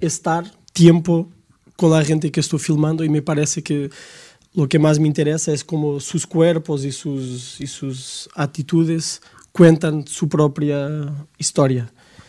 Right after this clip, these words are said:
Y de los tres cortos, lo que más me, me gusta ahora es, es el último, Rafa, porque,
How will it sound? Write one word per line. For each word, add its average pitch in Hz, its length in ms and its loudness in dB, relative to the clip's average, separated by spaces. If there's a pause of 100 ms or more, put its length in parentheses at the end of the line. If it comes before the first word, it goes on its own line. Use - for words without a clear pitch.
(460)
Y 143 640 -2 (420)
de 160 120 4
los 160 200 4
tres 170 240 -2
cortos, 175 380 0
lo 151 120 -2
que 165 120 -2
más 156 240 0
me, 143 240 -4 (560)
me 156 160 2
gusta 156 340 0
ahora 139 320 0
es, 131 240 -6
es 147 200 -4
el 139 60 0
último, 147 480 -4
Rafa, 135 360 -6
porque, 131 580 -10